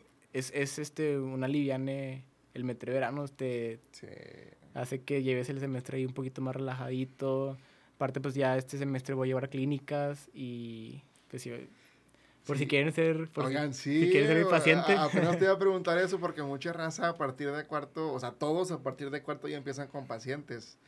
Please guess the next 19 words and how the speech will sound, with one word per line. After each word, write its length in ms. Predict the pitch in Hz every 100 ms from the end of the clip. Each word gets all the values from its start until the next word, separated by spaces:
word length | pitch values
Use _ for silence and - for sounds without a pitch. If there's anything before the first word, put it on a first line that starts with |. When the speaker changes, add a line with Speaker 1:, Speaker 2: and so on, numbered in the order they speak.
| - - 135
Speaker 2:
Y 160 | 123
es 180 | 123 120
algo 300 | 123 127 156
con 240 | 147 147 131
lo 180 | 120
que 520 | 101 117 113 104 87 78
ahorita 340 | 123 127 147
ver-, 280 | 151 131 131
platicaba 480 | 131 127 131 123 127
también 240 | 143 143
con 140 | 147 147
el 100 | 131
doctor, 360 | 123 - 127
de 60 | -
que 100 | 127
gracias 280 | 117 123 135
a 80 | 135
Dios 200 | 135 131
él, 320 | 127 156 151